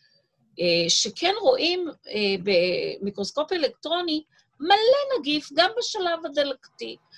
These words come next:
זאת אומרת, גם בשלב כאילו ה-, המאוחר יותר. אה, אז, אז כן, יש, ד-, זה יותר דלקת, לא אוטואימוני. זה נכון שיש תגובות אימוניות מאוחרות, למשל, היום, כל היום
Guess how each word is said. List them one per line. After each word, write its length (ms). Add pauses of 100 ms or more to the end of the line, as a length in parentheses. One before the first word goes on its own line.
זאת 200
אומרת, 260
גם 160
בשלב 380
כאילו 340
ה-, 460 (420)
המאוחר 600
יותר. 440 (800)
אה, 60 (880)
אז, 320 (100)
אז 180
כן, 300
יש, 440
ד-, 160 (120)
זה 140
יותר 320
דלקת, 680 (280)
לא 220
אוטואימוני. 840 (280)
זה 200
נכון 520
שיש 280
תגובות 640
אימוניות 800 (340)
מאוחרות, 1120 (340)
למשל, 400
היום, 340
כל 180
היום 240